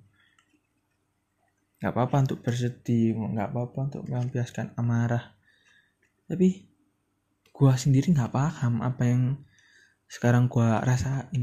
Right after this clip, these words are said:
apakah sedih? Untuk sedih sih nggak juga gitu, karena nggak ada rasa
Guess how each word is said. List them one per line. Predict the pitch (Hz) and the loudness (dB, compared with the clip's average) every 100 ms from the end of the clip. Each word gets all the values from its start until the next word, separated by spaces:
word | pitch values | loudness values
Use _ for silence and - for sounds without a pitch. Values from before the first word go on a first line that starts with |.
| 123 | -2
apakah | 120 120 123 123 | -2 0 2 2
sedih? | 127 - - 143 151 - _ _ _ _ _ _ _ - | 0 -4 2 2 2 -2 _ _ _ _ _ _ _ -2
Untuk | 131 139 | 2 2
sedih | 139 139 - 139 | 2 -2 0 0
sih | 139 165 - | 0 -2 0
nggak | 123 - | 0 0
juga | - 131 - 117 110 - | -4 -6 -4 -4 -2 -4
gitu, | 120 - | -6 -6
karena | - 127 147 160 - _ _ _ _ _ _ _ _ _ - | -2 0 0 -2 -8 _ _ _ _ _ _ _ _ _ -4
nggak | 131 117 - | 0 2 4
ada | 120 120 | 2 2
rasa | 123 131 127 | 0 -2 -2